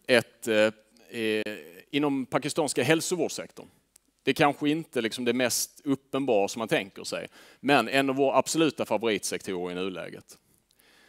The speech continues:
Det bor som sagt tvåhundra miljoner människor i landet. Eh, du har en stor inflyttning från landsbygden in till städerna. Cirka fyra miljoner människor varje år. Nästan ett halvt Sverige flyttar in till städerna varje år.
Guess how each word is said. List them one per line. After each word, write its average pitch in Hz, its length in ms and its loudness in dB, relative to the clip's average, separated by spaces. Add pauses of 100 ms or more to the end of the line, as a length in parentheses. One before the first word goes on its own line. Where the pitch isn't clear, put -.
(580)
Det 143 100 -2
bor 185 160 6
som 180 140 -4
sagt - 180 0
tvåhundra 196 360 4
miljoner 143 320 2
människor 127 380 0
i - 20 0
landet. 104 560 0 (440)
Eh, 104 200 -4
du 117 140 -2
har 147 120 4
en 143 120 -2 (280)
stor 165 560 4
inflyttning 120 680 -2
från 156 480 0 (100)
landsbygden 113 840 0
in 120 260 2
till 107 240 -2
städerna. 95 560 -2
Cirka 160 320 0
fyra 160 480 0
miljoner 127 360 0
människor 117 460 -4 (120)
varje 120 220 4
år. 101 160 -4 (840)
Nästan 139 320 0
ett 120 100 -4
halvt 127 260 2
Sverige 95 360 0
flyttar 117 280 -2
in 104 100 -4
till 101 80 -8
städerna 85 420 -4
varje 90 200 -6
år. 87 140 -12